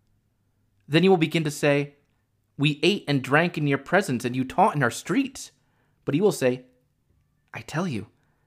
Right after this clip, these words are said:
I do not know where you come from. Depart from me, all you workers of evil.' In that place there will be weeping and gnashing of teeth when you see Abraham and Isaac and Jacob and all the prophets in the kingdom of God,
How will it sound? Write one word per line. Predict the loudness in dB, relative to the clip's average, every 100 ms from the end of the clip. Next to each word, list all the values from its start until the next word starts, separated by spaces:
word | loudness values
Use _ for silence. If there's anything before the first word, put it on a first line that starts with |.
| _ _ _ _ -4
I | 0
do | 0 -2 0 2
not | 2 0 -6 -6
know | -4 -2
where | -2
you | -4 -6
come | -8 -4 -2 -2
from. | -6 -8 -10 _ _ _ _ _ _ _ -8
Depart | -2 6 6 6
from | 0
me, | 0 0
all | 0 0
you | 0
workers | -2 -2 -2 -4
of | -4
evil.' | -4 -4 -4 -10 -12 _ _ _ _ _ _ _ _ _ _ _ _ _
In | 0
that | 6 6 4
place | -2 -2 -2
there | -4
will | -2
be | -4
weeping | -6 -6 -4 -2 -4 -8 _ _ -6
and | 0
gnashing | 2 2 2 -4
of | -4 -6
teeth | -14 -12 -8
when | -4
you | -4
see | -6 -6 -2
Abraham | 0 0 0 0 -2
and | -4
Isaac | -2 -2 -4 -4
and | -6 -4
Jacob | -4 -2 -6 -8 _ _ _ _ -4
and | 4
all | 4
the | 4
prophets | 0 2 2 0 -4
in |
the | -6
kingdom | -4 -4 -2
of | -4
God, | -2 -2 -2